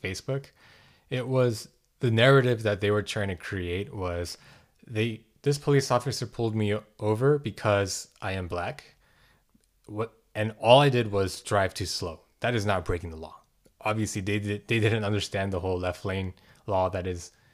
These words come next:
in place in, in Georgia. So they thought they were in, eh, they were trying to paint the picture that they got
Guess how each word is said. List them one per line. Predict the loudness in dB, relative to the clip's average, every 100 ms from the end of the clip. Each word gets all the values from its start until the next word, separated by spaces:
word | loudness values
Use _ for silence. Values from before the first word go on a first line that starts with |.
| _
in | -12
place | -6 -4 -6 -6
in, | -6 -6 -8
in | -8 -6
Georgia. | -6 -4 -4 -4 -8 -12 -20 _
So | -6 2 4 4 0 -18 _
they | -10 0 4 6 4
thought | 0 -2 2
they | 2
were | 4 2 0
in, | -4 -4 -4 -6 -12 _ _ _ _ _ _ _ _
eh, | -14 -14 _ _ _ _
they | 4 6
were | 6
trying | 2 -2
to |
paint | 0 0 -2
the |
picture | -4 -6 -2 0
that | 0 0
they | 0
got | 4 2 2